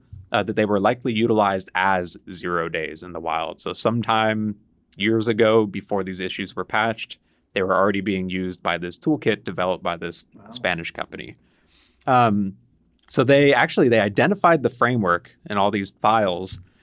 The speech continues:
Speaker 1: uh, when they received a anonymous submission to their Chrome bug reporting program,
Speaker 2: Oh.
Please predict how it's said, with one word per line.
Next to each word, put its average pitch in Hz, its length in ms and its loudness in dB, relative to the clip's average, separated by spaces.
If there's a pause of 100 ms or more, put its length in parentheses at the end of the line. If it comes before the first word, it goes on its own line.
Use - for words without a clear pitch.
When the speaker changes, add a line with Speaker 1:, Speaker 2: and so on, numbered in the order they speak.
(320)
Speaker 1:
uh, 113 160 2
when 117 140 2
they 117 100 2
received 131 480 0
a 107 220 4
anonymous 117 600 2
submission 101 640 -2
to 98 140 -4
their 90 140 0
Chrome 101 460 0
bug 95 180 0
reporting 87 560 -4
program, 80 600 -4
Speaker 2:
Oh. 196 140 -20